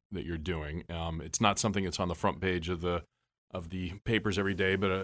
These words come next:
as a child of the, of the Cold War, um, I know that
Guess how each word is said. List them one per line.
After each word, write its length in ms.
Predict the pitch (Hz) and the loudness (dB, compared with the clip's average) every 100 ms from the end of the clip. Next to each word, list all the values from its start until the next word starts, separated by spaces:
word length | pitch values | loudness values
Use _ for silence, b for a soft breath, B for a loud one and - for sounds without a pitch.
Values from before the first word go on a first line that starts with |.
| 98 | -2
as 100 | 92 | -4
a 60 | |
child 340 | - 120 107 101 | 2 6 6 4
of 140 | 87 | 2
the, 200 | 92 90 - _ _ _ | 0 0 -6 _ _ _
of 60 | 104 | -6
the 60 | 95 | 0
Cold 260 | 113 104 | 4 4
War, 340 | 98 95 98 - _ | 4 4 4 0 _
um, 340 | 95 95 90 - | -2 0 0 0
I 120 | 101 | 2
know 320 | 101 101 95 | 4 4 2
that 180 | 90 | 0